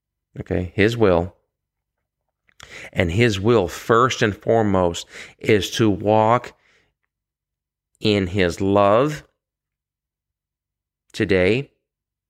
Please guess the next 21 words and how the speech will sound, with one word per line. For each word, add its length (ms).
and 220
his 260
love 300
for 180
you, 500
and, 340
and 160
his 200
love 220
for 140
me 240
today, 720
that 180
we 200
are 100
to 440
serve 720
others 420
with, 460
is 160
power. 440